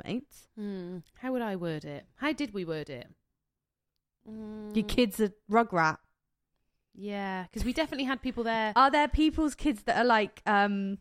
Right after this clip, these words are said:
Speaker 1: naughty children that you
Speaker 2: This
Speaker 1: didn't
Speaker 2: is the
Speaker 1: invite?
Speaker 2: problem. No, uh, no, ours was pretty easy because our family kids, w-, all of the k-, children at our wedding were family or bridal party kids. So it did actually work out that we could say,
Speaker 1: But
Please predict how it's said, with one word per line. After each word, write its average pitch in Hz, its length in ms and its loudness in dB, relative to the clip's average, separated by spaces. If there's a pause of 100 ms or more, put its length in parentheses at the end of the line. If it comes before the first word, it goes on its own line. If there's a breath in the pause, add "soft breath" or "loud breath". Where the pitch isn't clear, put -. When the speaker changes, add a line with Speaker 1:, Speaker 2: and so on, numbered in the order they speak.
(240)
Speaker 1:
naughty 208 380 0
children 160 440 -2
that 156 80 -8
you 160 60 -12
Speaker 2:
This 190 200 -2
Speaker 1:
didn't 247 80 -2
Speaker 2:
is 226 80 -4
the - 80 -4
Speaker 1:
invite? 254 140 0
Speaker 2:
problem. 202 140 -6 (240)
No, 220 100 2
uh, 220 420 0 (1160 soft breath)
no, 196 360 2
ours 208 240 2
was 214 120 -2
pretty 180 260 -4
easy 165 520 -6 (120)
because 185 600 -2
our 196 160 -2
family 202 520 -2
kids, 175 440 -8 (180)
w-, 190 160 -14 (140)
all 240 220 2
of 202 80 -4
the 214 80 -2
k-, - 140 -10
children 208 280 -2
at - 60 -4
our 190 80 0
wedding 190 160 0
were 185 80 0
family 180 500 0
or 190 180 0
bridal 165 280 -2
party - 220 -6
kids. - 220 -4
So 196 80 -4
it 175 120 -4
did 185 100 0
actually 175 260 -4
work 165 160 -4
out 170 120 -6
that 160 80 -4
we 156 80 -6
could - 160 -16
say, 165 480 -4 (400)
Speaker 1:
But 190 160 -10